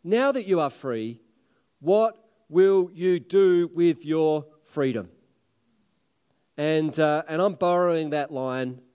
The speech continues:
that question, from one of my favourite movies, something I probably have also quoted in a sermon before,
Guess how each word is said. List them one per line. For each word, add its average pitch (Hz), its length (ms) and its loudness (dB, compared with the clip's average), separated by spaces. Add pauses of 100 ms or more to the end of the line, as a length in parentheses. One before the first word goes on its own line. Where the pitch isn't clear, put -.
that 156 260 -4
question, 139 540 -6
from 139 420 -4 (320)
one 175 160 2
of 202 60 0
my 180 120 0
favourite 185 460 -2
movies, 151 380 -4
something 165 240 -4
I 143 80 0
probably 196 340 0
have 175 180 0
also 170 300 -2
quoted 147 380 -2
in 139 100 -4
a 131 60 -6
sermon 139 360 -2
before, 131 460 -2